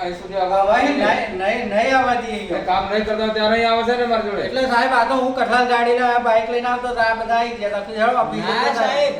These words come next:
Speaker 3: આ તો હું થોડું ઘણું કોક મારી જઉં ગુંઠી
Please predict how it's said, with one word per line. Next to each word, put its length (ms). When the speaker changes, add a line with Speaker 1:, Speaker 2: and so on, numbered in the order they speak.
Speaker 3:
આ 120
તો 220
હું 180
થોડું 400
ઘણું 320
કોક 240
મારી 340
જઉં 240
ગુંઠી 340